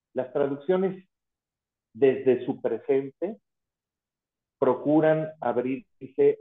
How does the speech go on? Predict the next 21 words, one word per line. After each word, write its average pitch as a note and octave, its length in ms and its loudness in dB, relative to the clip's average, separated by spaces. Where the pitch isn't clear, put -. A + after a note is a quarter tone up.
a A2+ 60 -4
un A#2+ 180 -12
futuro, A#2 580 -6
pero C#3 180 0
no G3+ 220 -4
quisiera G#3 400 -4
decir D#3+ 520 -2
inmediato, B2 600 -2
sino A#2 300 -12
realmente C3+ 380 -8
inmediato. G2+ 420 -16
De C3+ 100 2
ahí F3 160 4
un A3 160 -2
poco F#3+ 400 0
que A2+ 440 -2
no D#3+ 520 2
hay D#3 800 -2
traductor, B2+ 840 -2
eh, F#2 680 -8
sensato C#3 760 -6